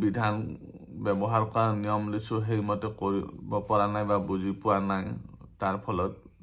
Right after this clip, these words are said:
তেওঁলোকৰ ৰিজাল্ট পোৱাত হয়তো অলপ দেৰি হৈছে, কিন্তু ৰিজাল্টটো পায়েই যায়। প্ৰকৃতিৰ শৰীৰ যিহেতু, প্ৰকৃতিৰ লগত আমি জড়িত হৈ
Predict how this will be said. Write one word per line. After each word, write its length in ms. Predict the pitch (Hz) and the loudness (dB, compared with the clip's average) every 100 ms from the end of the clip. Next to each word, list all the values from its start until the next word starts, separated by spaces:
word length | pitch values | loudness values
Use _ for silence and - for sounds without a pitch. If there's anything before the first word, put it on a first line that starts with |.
| - - | -14 -2
তেওঁলোকৰ 420 | 98 95 - 101 95 | 0 0 2 2 2
ৰিজাল্ট 320 | 92 104 107 - | 0 0 0 -2
পোৱাত 200 | 113 104 - - - - 120 | 0 0 -2 -16 -20 -14 -4
হয়তো 200 | 113 104 98 | -4 0 0
অলপ 160 | 95 95 | 0 -2
দেৰি 200 | 98 98 107 - - - 110 | -2 -2 -4 -6 -14 -14 -10
হৈছে, 400 | - 104 - - 104 135 - - - - - - - - - - - - - - - | -4 -4 -4 -6 -6 -8 -12 -16 -20 -20 -20 -20 -20 -20 -20 -20 -18 -18 -18 -20 -12
কিন্তু 180 | - 107 98 | -4 0 0
ৰিজাল্টটো 380 | 98 98 98 110 110 | 2 0 0 -4 -2
পায়েই 280 | 98 98 87 | 0 0 -2
যায়। 180 | 73 69 - - - - - - - - - - - - - - - - | -4 -6 -10 -14 -18 -20 -20 -20 -20 -20 -20 -20 -20 -20 -20 -20 -20 -6
প্ৰকৃতিৰ 540 | 110 110 - 135 147 147 - | -2 -2 -2 -2 2 0 2
শৰীৰ 360 | 135 123 127 117 113 | 2 4 4 2 0
যিহেতু, 420 | 117 110 113 95 69 - - - - | 0 0 0 -2 -2 -10 -14 -18 -4
প্ৰকৃতিৰ 460 | 104 110 107 110 104 | -2 0 -2 -2 0
লগত 180 | 104 110 95 | 0 0 0
আমি 120 | 104 107 | -2 0
জড়িত 240 | 101 95 95 | 0 -2 0
হৈ 100 | 107 | 0